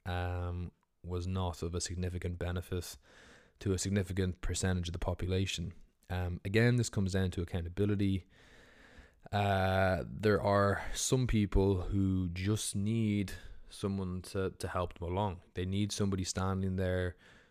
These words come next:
showing them what to do, holding them accountable, and maybe that's something they'll only have to do for a while. Uh, maybe it's something that they want to do for the long term.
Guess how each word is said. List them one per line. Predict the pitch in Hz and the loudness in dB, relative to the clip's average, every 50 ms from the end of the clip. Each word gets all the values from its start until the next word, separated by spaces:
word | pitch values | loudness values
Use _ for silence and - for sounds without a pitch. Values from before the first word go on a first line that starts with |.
| _ | _
showing | _ - - 98 98 107 110 110 | _ -2 2 2 4 4 4 2
them | 107 101 | 2 2
what | 98 95 - | 2 0 0
to | - - | -2 -2
do, | 92 95 92 92 92 90 | 0 2 2 2 2 0
holding | - - 98 101 104 101 101 101 | 2 4 4 4 4 4 4 2
them | 98 92 | 2 2
accountable, | 87 - - 95 90 90 87 - 87 82 87 87 87 87 80 - - - - - - - _ | 0 0 0 0 0 0 0 -2 -4 -2 0 0 0 0 0 -4 -8 -8 -8 -18 -20 -16 _
and | - 92 92 92 90 90 90 90 90 85 - - - - - - - _ _ _ | -4 -2 0 0 0 0 0 -2 -2 -4 -6 -10 -18 -20 -20 -20 -20 _ _ _
maybe | 87 90 95 98 101 101 | -4 -2 0 0 0 2
that's | 98 95 - - | 0 0 -2 -2
something | - 95 92 95 | -4 -2 -2 0
they'll | 90 92 92 92 | 0 2 2 2
only | 92 92 95 87 | 2 2 0 0
have | 85 90 87 - | -2 -4 -6 -4
to | - 95 | -4 -2
do | 87 92 95 92 | 0 0 0 -2
for | - - - 98 | -2 -2 -2 0
a | 92 87 | 0 2
while. | 87 90 90 98 113 131 147 147 123 - - - - - - _ _ _ _ - | 2 2 2 2 4 4 2 2 0 -4 -12 -20 -20 -20 -20 _ _ _ _ -4
Uh, | 87 87 90 87 - - | -2 0 0 -2 -2 -4
maybe | 92 90 95 101 104 101 | -2 -2 0 0 0 0
it's | - - | 0 0
something | - 101 101 98 | -2 0 0 0
that | 95 98 90 - | 2 0 0 0
they | 92 92 | 0 0
want | 90 92 95 92 - | 2 2 0 0 -2
to | 95 | -4
do | 90 92 92 | -4 -4 -4
for | 90 - - | -4 -4 -2
the | 92 95 | -2 0
long | 90 92 92 92 92 92 | 0 0 0 0 -2 -4
term. | - - 98 95 90 87 | -2 0 0 0 0 -2